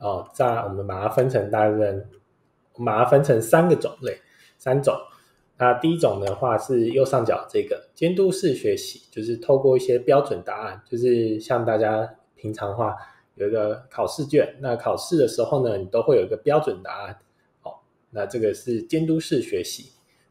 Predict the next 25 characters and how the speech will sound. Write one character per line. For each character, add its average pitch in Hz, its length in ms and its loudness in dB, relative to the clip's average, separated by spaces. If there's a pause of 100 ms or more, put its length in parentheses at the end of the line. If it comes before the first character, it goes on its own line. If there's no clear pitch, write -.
那 160 160 2
非 190 240 4
监 185 180 2
督 185 160 0
式 175 200 -2
学 110 180 -2
习 110 200 -4
呢， 104 80 -2
就 131 120 -2
是 131 200 0
不 - 260 -2
透 139 300 4
过 123 360 2 (260)
这 139 120 -4
个 - 500 -4 (100)
正 156 200 2
确， 113 260 2 (140)
不 135 120 2
透 160 140 6
过 156 160 6
答 107 200 -2
案 113 200 0
来 92 160 -2
学 90 240 -6
习， - 240 -12